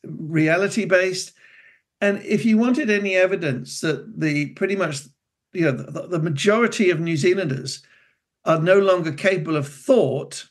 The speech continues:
at least not thought based on reality. I think they're thinking great theories all the time, but thought based on reality, uh, would be, you know, when you looked at the political parties, here are all these other <laughs> parties. So when I was looking around,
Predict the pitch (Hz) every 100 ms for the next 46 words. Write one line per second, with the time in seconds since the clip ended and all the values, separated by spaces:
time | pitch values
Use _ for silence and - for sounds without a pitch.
0 | _ _ _ _ 180 170 185 - 202 -
1 | 208 180 180 165 139 160 156 165 190 165
2 | 139 135 220 170 143 180 160 147 139 156
3 | 143 135 160 151 127 147 135 135 175 147
4 | 127 147 - - 220 247 247 202 185 -
5 | 170 160 160 165 160 139 139 139 - _
6 | - _ _ _ _ _ - 175 175 165
7 | - _ _ 196 214 240 233 220 - -
8 | 240 208 294 269 240 269 226 180 185 208
9 | 208 180 156 214 226 208 160 139 - 175
10 | - 190 311 311 262 226 220 208 208 254
11 | 214 139 - 247 147 - - 180 190 220
12 | 233 220 - 214 190 190 156